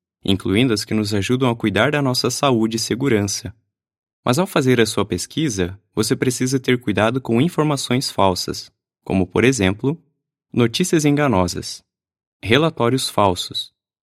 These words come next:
teorias da conspiração. Por exemplo, durante a pandemia da covid dezenove,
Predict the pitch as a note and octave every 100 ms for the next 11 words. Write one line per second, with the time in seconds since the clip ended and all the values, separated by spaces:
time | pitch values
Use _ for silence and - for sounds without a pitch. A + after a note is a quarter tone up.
0 | _ _ _ C#3+ E3 B2 A#2 C3 B2 F2+
1 | - D#3+ - C3 C3+ - F#2 F2 - _
2 | _ _ _ _ _ B2+ E3+ G#2+ A2 B2
3 | D3+ F3+ - _ - B2+ F3+ G#3+ E3+ C#3
4 | A2 A2 B2 G#2 G2+ G2 G#2+ G#2+ F#2 F#2+
5 | F#2 F2+ F#2 A#2+ C#3